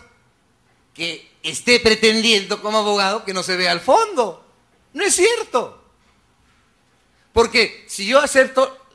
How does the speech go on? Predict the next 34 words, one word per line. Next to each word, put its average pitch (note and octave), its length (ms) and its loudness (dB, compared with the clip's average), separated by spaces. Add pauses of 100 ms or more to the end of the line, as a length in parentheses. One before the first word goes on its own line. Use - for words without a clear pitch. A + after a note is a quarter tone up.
la F3 140 -2
resolución D3 640 -6
del D#3+ 140 -4
jurado, G3 640 2 (440)
digo, C4+ 220 -4
perfecto, F#4+ 680 -2 (320)
regresemos B3 680 0
a C#4+ 80 4
Maquia, B3+ 560 0 (520)
que G#3 100 -6
se F3+ 140 -4
vuelva B3 280 4
a C4+ 40 2
notificar, C4 920 0 (480)
que F#3+ 120 -6
se E3+ 200 -6
vea, A3+ 640 0 (240)
eh, - 320 -20
se D3 140 -10
convoque G3 360 0
una C#4 180 2
sesión C#4+ 320 -6
de D4+ 100 -8
consejo, D#4 640 -6 (180)
se F3+ 180 -4
vea A3 160 2
al B3 100 0
fondo B3+ 420 2
y G3+ 100 -4
vendrá E3 280 -2
en G#3 60 0
apelación D3+ 520 -4
o C3+ 80 -8
no. F#3 400 -6